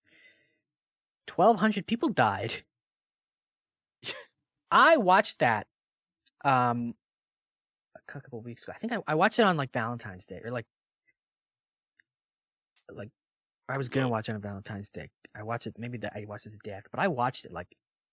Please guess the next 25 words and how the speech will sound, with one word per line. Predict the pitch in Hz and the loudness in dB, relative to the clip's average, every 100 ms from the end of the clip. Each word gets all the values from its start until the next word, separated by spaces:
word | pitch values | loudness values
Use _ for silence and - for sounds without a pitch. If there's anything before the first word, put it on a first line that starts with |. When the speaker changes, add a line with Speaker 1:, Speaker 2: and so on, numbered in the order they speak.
| - | -8
Speaker 1:
I | 139 | 0
haven't | 196 190 | 2 2
seen | - 147 | 0 -2
it | 120 | -4
in | |
a | 110 | -6
long | 117 113 | -6 -8
time. | 117 113 120 175 226 _ _ _ _ _ _ _ _ - | -8 -6 -4 -4 -6 _ _ _ _ _ _ _ _ 0
When | 151 180 | 2 6
that | 254 285 135 | 6 4 4
boat | 160 160 - _ - | 6 6 2 _ -10
starts | - 147 143 - | -2 2 2 0
to | - | -4
sink, | - - 120 92 - - _ _ _ _ _ - | -2 0 0 -4 -16 -20 _ _ _ _ _ 2
James | 190 269 311 | 6 6 4
Cameron | - 190 156 | 4 4 4
goes | 131 117 | 2 2
hard. | 135 123 95 | 2 0 2
He | 277 | 0
kills | - - 196 190 143 | 2 4 6 6 4
a | |
child, | - 131 123 113 - - - _ _ _ _ _ 127 | 0 2 2 0 -6 -20 -20 _ _ _ _ _ -2
like, | 135 - | 0 4
on | 156 165 165 | 6 6 6
screen. | - - 147 147 110 | 4 4 2 0 -2